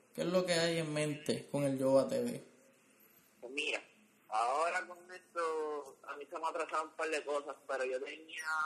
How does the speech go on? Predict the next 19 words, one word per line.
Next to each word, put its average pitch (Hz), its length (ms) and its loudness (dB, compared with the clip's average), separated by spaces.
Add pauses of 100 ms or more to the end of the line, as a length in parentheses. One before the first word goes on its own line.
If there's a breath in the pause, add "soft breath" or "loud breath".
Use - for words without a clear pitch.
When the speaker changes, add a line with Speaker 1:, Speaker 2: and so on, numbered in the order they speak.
(1600)
Speaker 2:
programado 147 720 4
visitar 143 420 0
en - 920 -8
esta 156 280 -4
semana 165 280 2
de 160 140 6
ahora 160 380 2
tres 143 180 -4
veces 156 400 -4
esto, 135 340 -8
Santurce. 139 600 -8 (140)
Iba 131 160 2
a - 20 6
estar 165 220 2
en 170 120 0
el 175 160 0
evento 170 420 -2
de 160 100 0
Jane, - 640 -4